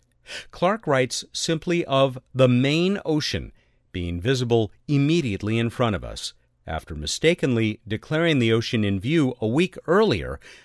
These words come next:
while descending the wide Columbia River. The men and women of the expedition had felt the ocean's presence for weeks. Portaging a series of cataracts toward the end of October,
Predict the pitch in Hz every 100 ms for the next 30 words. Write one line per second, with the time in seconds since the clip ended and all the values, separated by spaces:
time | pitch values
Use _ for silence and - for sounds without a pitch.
0 | _ 90 82 82 - 147 143 113 101 113
1 | 95 80 82 113 123 123 120 120 104 92
2 | 90 87 92 76 65 - _ _ _ _
3 | _ - - _ 135 143 190 233 262 -
4 | 151 165 175 151 185 82 67 82 _ -
5 | 101 104 123 - - 110 127 - 58 -
6 | _ _ _ 76 76 - 120 - 113 113
7 | 120 101 92 - 160 147 104 87 - 117
8 | 110 139 196 - - - _ _ _ -
9 | - - 196 202 160 175 160 113 - 180
10 | 190 147 120 - 170 190 175 90 92 -
11 | - 120 101 110 123 135 95 85 - 160
12 | 165 95